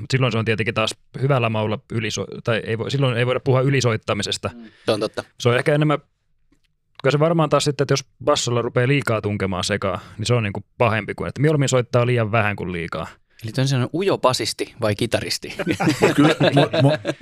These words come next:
Speaker 3: niin, kyllä mä sanoisin amatööri-, amatöörihommissa, missä tietysti mekin, mekin pyöritään, niin,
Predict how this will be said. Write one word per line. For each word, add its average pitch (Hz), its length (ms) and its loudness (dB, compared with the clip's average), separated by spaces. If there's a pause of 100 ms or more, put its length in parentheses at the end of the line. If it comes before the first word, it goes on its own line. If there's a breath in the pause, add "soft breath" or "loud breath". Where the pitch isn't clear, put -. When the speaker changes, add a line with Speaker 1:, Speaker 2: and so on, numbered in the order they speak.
(520)
Speaker 3:
niin, 131 160 6
kyllä 131 140 4
mä 131 140 4
sanoisin 131 300 4
amatööri-, 123 640 4 (480)
amatöörihommissa, 98 1120 2 (360)
missä 95 220 -6
tietysti 92 360 -2
mekin, 92 240 0 (200)
mekin 90 260 -4
pyöritään, 87 520 0
niin, 80 240 -4